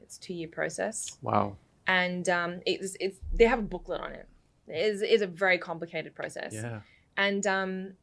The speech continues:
Speaker 1: yeah, and then I thought I'd, I'd accept the award. I went to the award ceremony. Baker Boy was there. I was
Speaker 2: Oh.
Speaker 1: a bit too shy to go up to him, though.
Speaker 2: <laughs>
Speaker 1: Um,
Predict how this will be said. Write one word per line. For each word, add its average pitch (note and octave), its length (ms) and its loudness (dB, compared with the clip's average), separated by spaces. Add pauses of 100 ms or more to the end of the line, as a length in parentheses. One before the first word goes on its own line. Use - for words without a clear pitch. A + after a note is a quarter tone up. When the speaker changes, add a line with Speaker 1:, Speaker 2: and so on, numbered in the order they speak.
(360)
Speaker 1:
yeah, A#3+ 460 2
and G3 200 0
then F#3+ 140 2
I F#3+ 100 -2
thought F#3 200 -4
I'd, F#3 160 -4 (160)
I'd F#3 160 -2
accept F3+ 320 -10
the F#3 60 -10
award. F3 540 -4 (1160)
I A#3+ 40 -6
went B3 360 2
to - 180 -6
the A#3 80 6
award G3 320 4
ceremony. F3+ 680 -2 (240)
Baker G3+ 220 2
Boy D#3 220 0
was D#3 120 -8
there. E3 300 -6 (220)
I B2 60 -2
was A3 80 4
Speaker 2:
Oh. - 20 4
Speaker 1:
a - 40 4
bit E3+ 100 0
too F3+ 160 -6
shy D#3+ 240 -2
to E3 140 -12
go E3 120 -8
up - 160 -12
to - 80 -18
him, - 120 -16
though. - 320 2
Speaker 2:
<laughs> - 40 -6 (440)
Speaker 1:
Um, G#3 520 4